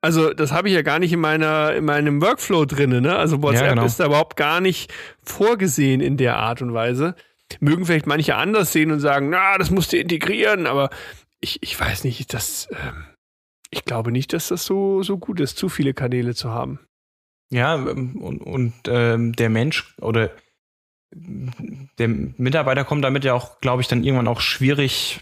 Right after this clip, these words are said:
Speaker 2: mit zurecht, ne? Also wenn
Speaker 1: Mhm.
Speaker 2: ich, ähm, im Prinzip jede Minute des Tages damit rechnen kann, irgendwie kontaktiert zu werden, ähm, das ist wie, ich sag mal, Bereitschaftsdienst.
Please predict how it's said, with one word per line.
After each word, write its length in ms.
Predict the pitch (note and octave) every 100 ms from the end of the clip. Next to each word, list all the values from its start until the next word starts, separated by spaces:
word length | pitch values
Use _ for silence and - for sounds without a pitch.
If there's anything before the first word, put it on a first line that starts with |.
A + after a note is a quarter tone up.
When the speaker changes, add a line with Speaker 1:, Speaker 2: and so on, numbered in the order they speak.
| -
Speaker 2:
mit 160 | B2+
zurecht, 420 | - D3 D#3+ -
ne? 180 | G#2+ C3 -
Also 220 | A2 A2
wenn 100 | A#2
Speaker 1:
Mhm. 80 | A2+
Speaker 2:
ich, 200 | C#3+ C#3
ähm, 400 | G#2+ A2+ A#2 A2+
im 120 | A#2+
Prinzip 480 | A#2 A#2+ - C3 D3 - _ _ _ _ -
jede 380 | D#3 C3+ D#3
Minute 380 | C#3 C3+ D#3 C#3+
des 200 | A#2+ -
Tages 680 | - A2 C#3+ D#3 D#3 - -
damit 260 | - A#2 A2+
rechnen 460 | G#2+ C#3 C#3+ B2 A#2 -
kann, 400 | - A2+ D3+ D#3+ - - _ - - _ _
irgendwie 320 | B2+ C#3+ C#3
kontaktiert 600 | C3 C3+ A#2+ A2 - C#3
zu 180 | - G#2+
werden, 560 | G2+ B2+ D#3 F#3+ A#3+ B3 _ _ _ _ _
ähm, 600 | - B2 B2+ B2 B2+ C3 C#3+ _ _ _
das 160 | - B2
ist 200 | D3 D#3
wie, 260 | D#3+ D#3+ D#3
ich 180 | C3+ C3+
sag 120 | D3
mal, 120 | D3
Bereitschaftsdienst. 1200 | B2 C3+ - F3+ - - - G2+ F#2+ - - -